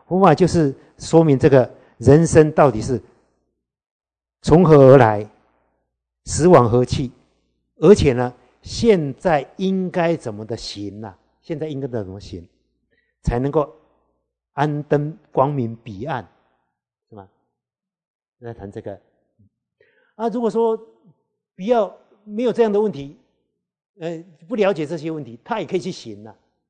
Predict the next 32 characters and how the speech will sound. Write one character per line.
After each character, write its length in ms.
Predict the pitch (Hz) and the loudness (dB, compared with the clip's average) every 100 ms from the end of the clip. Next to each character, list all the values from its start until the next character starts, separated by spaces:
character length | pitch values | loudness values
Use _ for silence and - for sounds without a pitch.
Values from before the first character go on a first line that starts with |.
| _ _ - | _ _ -18
但 120 | 170 | -14
是 80 | 170 | -12
就 40 | |
是 60 | 156 | -12
什 60 | |
么， 120 | 131 107 | -14 -14
糊 160 | 151 | -14
里 80 | 160 | -14
糊 120 | 131 | -14
涂 140 | - 98 | -18 -20
的， 160 | 101 _ _ _ _ _ _ _ | -20 _ _ _ _ _ _ _
很 160 | 123 | -18
多 140 | 120 156 | -6 -6
暗 320 | 180 160 131 | -4 -8 -8
礁 260 | 131 139 135 | -8 -6 -6
啦， 140 | 120 | -8
有 80 | 120 | -8
时 80 | 143 | -8
候 180 | 147 - _ _ _ | -8 -10 _ _ _
使 320 | _ - 113 | _ -20 -12
错 180 | 175 165 | -10 -8
方 220 | 160 151 | -10 -12
向 300 | - 151 120 | -8 -10 -10
啦， 180 | 110 101 _ _ _ _ _ _ _ _ | -20 -20 _ _ _ _ _ _ _ _
这 60 | 156 | -12
样 80 | |
可 80 | 135 | -8
以 40 | 135 | -10
理 100 | 127 | -10
解 140 | 117 | -14
了 140 | 107 | -14
哈。 200 | 107 104 | -18 -20